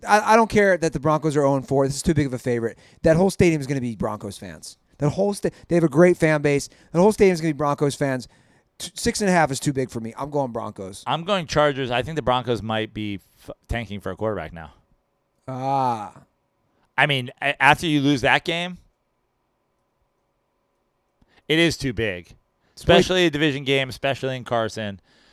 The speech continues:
Speaker 2: I, I agree. It's gonna be mostly Broncos fans.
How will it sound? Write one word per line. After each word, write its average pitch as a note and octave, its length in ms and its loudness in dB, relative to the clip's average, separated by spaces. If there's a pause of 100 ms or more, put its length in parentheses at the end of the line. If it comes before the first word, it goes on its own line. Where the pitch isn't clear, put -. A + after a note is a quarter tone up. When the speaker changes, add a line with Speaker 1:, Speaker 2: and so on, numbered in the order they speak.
(360)
Speaker 2:
I, C3 180 0 (200)
I A2+ 140 2
agree. B2+ 240 2
It's A#2+ 100 -2
gonna B2 120 -8
be A#2+ 40 -4
mostly A2 300 -4
Broncos F#2+ 420 -4
fans. F#2 540 -10